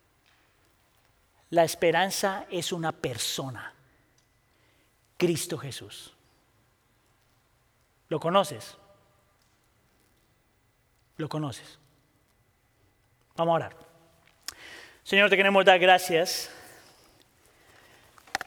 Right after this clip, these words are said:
porque no tenemos, Señor, un Salvador que se queda inocente y abandonado en un pesebre. Tenemos un Salvador, Señor, que es el Rey de Reyes y Señor de Señores.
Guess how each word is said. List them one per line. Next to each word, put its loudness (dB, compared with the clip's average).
porque 6
no 8
tenemos, 6
Señor, 6
un 4
Salvador 8
que 2
se 0
queda 8
inocente 6
y 4
abandonado 6
en 0
un 2
pesebre. 2
Tenemos 4
un 2
Salvador, 8
Señor, 2
que 0
es -2
el 4
Rey 6
de 6
Reyes 4
y -4
Señor 0
de -4
Señores. -8